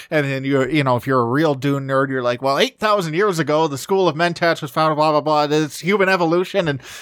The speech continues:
and you're, like, filling in this encyclopedia of knowledge in that moment, and you think, "These poor non-readers, they don't get it." But what they do get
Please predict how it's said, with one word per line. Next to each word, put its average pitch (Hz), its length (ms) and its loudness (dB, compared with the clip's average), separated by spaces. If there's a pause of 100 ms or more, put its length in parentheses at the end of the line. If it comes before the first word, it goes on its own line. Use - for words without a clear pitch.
(140)
and 160 280 -2
you're, 185 200 0
like, 165 200 0
filling 202 380 0
in 170 140 0
this 165 200 0
encyclopedia 170 1000 -2
of 135 120 -2
knowledge 156 480 0
in 135 80 -8
that 139 160 0
moment, 185 240 2
and 143 60 -2
you 139 60 0
think, 127 200 -2
"These 123 160 -6
poor 147 340 0 (320)
non-readers, 139 600 0
they 135 100 0
don't 127 180 -2
get 143 180 2
it." - 140 -4 (360)
But 175 200 -2
what 185 140 2
they 156 140 2
do 277 160 0
get 156 300 0